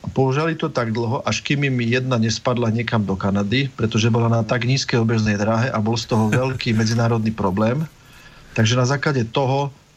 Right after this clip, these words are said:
buď družice posťahovali, alebo povypínali. Niečo sa skrátka udialo oficiálne, skrátka ich prestali používať. Takže toto bol jeden z faktických využití jadrovej energie na premenu na elektrickú, e,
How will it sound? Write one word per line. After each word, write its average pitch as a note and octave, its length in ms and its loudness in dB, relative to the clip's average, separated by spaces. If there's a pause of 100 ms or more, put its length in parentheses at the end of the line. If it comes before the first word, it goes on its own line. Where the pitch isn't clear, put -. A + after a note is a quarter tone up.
buď C3 460 -2
družice C3 400 -2
posťahovali, B2 720 0
alebo A2 240 0
povypínali. A#2 640 0
Niečo C#3+ 240 0
sa B2 160 0
skrátka A#2+ 500 0
udialo A#2+ 560 0
oficiálne, B2+ 720 0
skrátka A#2 460 0
ich G#2 100 0
prestali A2 460 0
používať. G#2+ 640 0
Takže A2+ 400 2 (400)
toto C#3+ 240 0
bol C3 320 0 (260)
jeden C#3 300 0
z A2+ 160 -4
faktických - 560 -4 (160)
využití A#2+ 800 0 (400)
jadrovej A#2+ 480 2
energie B2 400 0
na A2+ 160 2
premenu B2 480 -2
na A2 160 0
elektrickú, A#2+ 640 -2
e, C3+ 40 -2